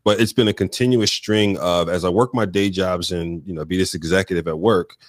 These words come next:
soon as I get off work, I'm trying to have fun and do this, this thing which I love so much, right? And it's a combination of that fa-, my faith work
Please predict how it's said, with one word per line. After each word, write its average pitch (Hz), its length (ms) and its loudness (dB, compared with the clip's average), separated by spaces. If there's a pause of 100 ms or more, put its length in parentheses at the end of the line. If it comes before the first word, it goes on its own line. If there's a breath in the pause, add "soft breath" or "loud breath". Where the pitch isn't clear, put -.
(140 soft breath)
soon 110 140 4
as 110 40 6
I 107 60 6
get 101 140 4
off 95 180 2
work, 98 360 2
I'm 95 180 -2
trying 95 280 0
to 87 60 2
have 92 180 2
fun 92 540 0
and 87 220 0
do 92 520 2 (140)
this, 95 300 0
this - 240 -4
thing 92 180 0
which 92 160 0
I 92 80 4
love 104 240 2
so 87 180 -2
much, 76 320 -8
right? 90 220 0
And 87 240 -4 (360 loud breath)
it's 92 140 -6
a - 40 -6
combination 95 680 0
of 90 140 2
that 90 180 0
fa-, - 320 -2
my 87 140 0
faith 139 540 2
work 131 340 4